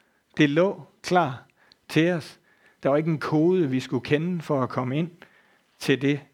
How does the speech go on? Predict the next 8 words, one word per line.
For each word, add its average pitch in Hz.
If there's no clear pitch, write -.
vi 127
fik 127
adgang 135
til. 139
Vi 135
skulle 131
bare 160
forstå, -